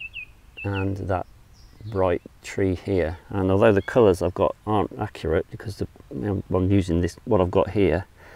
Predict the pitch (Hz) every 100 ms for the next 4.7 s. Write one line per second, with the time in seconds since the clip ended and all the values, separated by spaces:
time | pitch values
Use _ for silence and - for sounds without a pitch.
0 | - - - _ 95 90 - - - -
1 | - 131 120 - - 107 95 87 - -
2 | - - - - - - - - 107 101
3 | - 98 101 104 - 92 90 87 - 120
4 | - - - - - 104 110